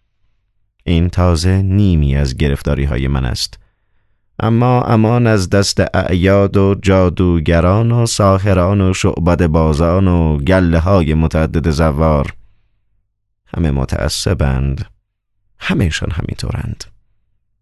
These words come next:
و این منجی که انتظارش را می‌کشند و منتظرند همین امسال ظهور کند، چقدر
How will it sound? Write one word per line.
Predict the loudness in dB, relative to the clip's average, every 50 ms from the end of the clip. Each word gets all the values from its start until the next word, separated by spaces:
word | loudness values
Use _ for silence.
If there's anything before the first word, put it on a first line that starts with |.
| _ _ _ _ _ -8
و | -6 -4 0
این | 0 0 2 2
منجی | 2 2 2 2 2 2 2 2 0 0
که | 0 0 0
انتظارش | 0 2 2 2 2 2 2 2 2 0 0 0
را | 0 0
می‌کشند | 0 0 0 0 -2 0 0 0 0 2 2
و | 2
منتظرند | 2 2 0 0 0 0 0 0 0 2 2 0 0 -2
همین | -2 -2 0 0 2 2 2 2
امسال | 2 2 2 0 0 0 2 2 2 0 -2
ظهور | -2 -2 -2 0 0 0 0 0 -2 -2 -4
کند، | -4 -4 -2 0 0 0 0 0 0 -2 -4 -4 -4 -8 _ _ _ _ _ _ _ _ _ _ _ -10
چقدر | -6 -6 -6 -4 -2 -2 -2 -2 -4 -6